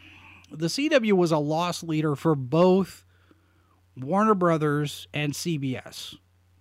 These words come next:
Paramount Global is, is what they call them now. Because you look at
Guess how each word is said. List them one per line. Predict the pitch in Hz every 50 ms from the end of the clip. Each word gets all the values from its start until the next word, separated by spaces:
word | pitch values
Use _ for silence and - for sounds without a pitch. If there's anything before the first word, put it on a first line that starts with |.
| _
Paramount | - - 185 180 175 170 160 147 139 139
Global | 127 131 147 143 139 123 117 113 107 113
is, | 101 95 98 - - -
is | - 123 117 107 104 107
what | 110 120 117 -
they | 117
call | 104 - 101 101
them | 98 92 98
now. | 98 87 78 - _ _ _ _ _ _ _ - - - - - _
Because | - 170 165 - - 190 180 180 175 165 165 165 156 139 139 131 - -
you | 151 160 180 185 175
look | 165 185 226 247 - - -
at | 160 160 156 160 165 156